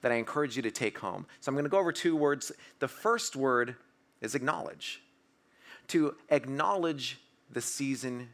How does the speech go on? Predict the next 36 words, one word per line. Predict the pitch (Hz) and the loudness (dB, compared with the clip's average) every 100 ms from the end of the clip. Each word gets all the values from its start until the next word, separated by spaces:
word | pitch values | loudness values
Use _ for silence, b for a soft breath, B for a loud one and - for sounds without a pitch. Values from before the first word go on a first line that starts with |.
| - | -8
you're | 101 | -4
in, | 107 104 95 85 85 - - | -2 -2 -6 -8 -14 -18 -14
in | 104 | -6
order | 117 120 | -4 -2
to | 110 | -4
grow | 107 98 | -6 -6
patience. | - - - - - - - _ _ _ _ _ _ _ _ _ b b b b | -8 -14 -14 -14 -14 -14 -16 _ _ _ _ _ _ _ _ _ b b b b
There | 147 | 0
was | 143 | 2
this | 151 | 0
young | 175 170 | 2 2
man | 143 123 | 4 2
in | 110 | 2
the | 92 | -2
Bible. | 80 87 82 - _ b b b b | -4 -6 -10 -14 _ b b b b
His | 123 | -4
name | 131 | 0
was | 123 110 | 0 -2
Joseph. | 107 95 - - - | -2 -2 -4 -10 -6
And | 135 | 0
Joseph, | 123 190 180 160 143 | 4 4 4 0 0
if | 127 | -4
you're | 127 | -6
familiar | 147 165 180 | -2 0 0
with | 156 | -2
the | 156 | -6
story, | - 127 120 | -2 0 0
it's | - | -2
found | - 135 139 | 0 0 0
kinda | - 135 | -2 -4
near | 123 | -2
the | 117 | 2
last | 110 110 127 - | 4 4 2 2
chapters | 139 - 120 | 2 2 -6
of | 101 | -6
Genesis. | 98 98 95 101 | -2 -2 -2 -8